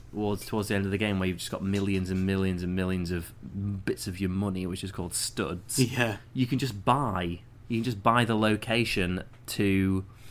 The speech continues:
Speaker 1: all the, um, Kyber bricks and all of the missions as well. So you just track it, you follow this little glowy thing,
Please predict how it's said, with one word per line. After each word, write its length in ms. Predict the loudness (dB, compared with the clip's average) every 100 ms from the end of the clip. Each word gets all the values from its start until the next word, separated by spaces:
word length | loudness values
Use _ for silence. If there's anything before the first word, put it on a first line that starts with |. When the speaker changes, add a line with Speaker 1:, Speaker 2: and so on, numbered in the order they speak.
| -16 -8 0
Speaker 1:
all 260 | 2 2
the, 640 | 2 4 6 6 4 4 2
um, 400 | 0 0 0 -2 -4
Kyber 360 | -2 0 -2
bricks 340 | -2 -2 -2 -2
and 220 | -2 -2
all 340 | -2 0 2
of 140 | 0 -2
the 520 | 0 2 2 2 -2 -2
missions 380 | -4 -2 -4
as 100 | -4
well. 240 | 0 0 0
So 160 | -2
you 100 | -2
just 280 | -2 -4 -6
track 360 | -2 -2 -2 -2
it, 240 | -2 -2 -10 -18 -14 -4
you 80 | 2
follow 260 | 4 6
this 140 | 4 0
little 180 | -2 -2
glowy 380 | 2 2 2 0
thing, 340 | -4 -4